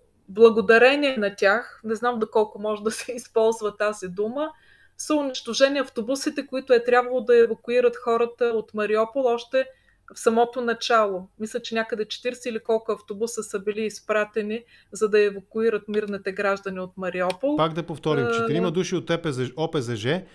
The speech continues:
Speaker 2: са дали координати,
Speaker 1: Четирима
Speaker 2: най-грубо казано, на руския
Speaker 1: Да.
Speaker 2: артилерийски обстрел, за да унищожат
Speaker 1: Да.
Speaker 2: четиридесет автобуса, подготвени да извозват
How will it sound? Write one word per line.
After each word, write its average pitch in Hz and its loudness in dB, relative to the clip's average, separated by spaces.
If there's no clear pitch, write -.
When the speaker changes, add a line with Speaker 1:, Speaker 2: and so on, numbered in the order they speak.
Speaker 2:
са - -8
дали 156 -2
координати, 139 -2
Speaker 1:
Четирима 147 0
Speaker 2:
най-грубо 127 -4
казано, 139 -4
на 151 -6
руския 160 -4
Speaker 1:
Да. - 4
Speaker 2:
артилерийски 143 -4
обстрел, 160 -4
за 151 -8
да 147 -6
унищожат 139 -6
Speaker 1:
Да. 180 -2
Speaker 2:
четиридесет 185 -2
автобуса, 143 -4
подготвени 165 -6
да 147 -6
извозват 147 -6